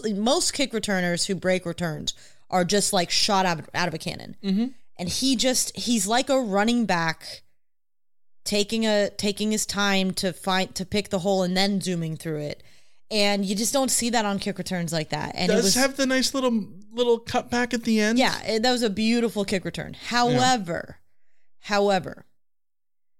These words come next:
Speaker 1: the flea flicker touchdown against Washington was pure art. Pure art. And it sucks that it's in a losing effort because I think it would be a more legendary play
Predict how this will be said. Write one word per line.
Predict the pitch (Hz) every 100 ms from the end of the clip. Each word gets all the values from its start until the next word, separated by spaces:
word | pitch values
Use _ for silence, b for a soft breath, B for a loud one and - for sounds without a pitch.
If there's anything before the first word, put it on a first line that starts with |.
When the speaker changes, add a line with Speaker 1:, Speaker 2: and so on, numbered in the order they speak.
| -
Speaker 1:
the | 170 214
flea | 214 - 240 262
flicker | 285 277 294
touchdown | - 214 202 196 185 180 180 -
against | 185 175 180 170
Washington | 165 160 156 160 151 160 - - - -
was | 170 170 165 - - - -
pure | - 190 180 175
art. | - - - - - _ _ _ _ _ _ _ _ _ - -
Pure | - - 214 214 220 220 220 - - - - -
art. | 180 160 - - - - - -
And | 202 208
it | 214
sucks | - 247 254
that | - 254
it's | 247 262
in | 240
a |
losing | 226 226 214 208
effort | 190 196 190 -
because | 190 180
I | 175
think | 202 196
it | 180
would | 180
be | 185
a | 170
more | 170 175
legendary | 165 160 165 165 180 175 170 165
play | 156 - 160 160 165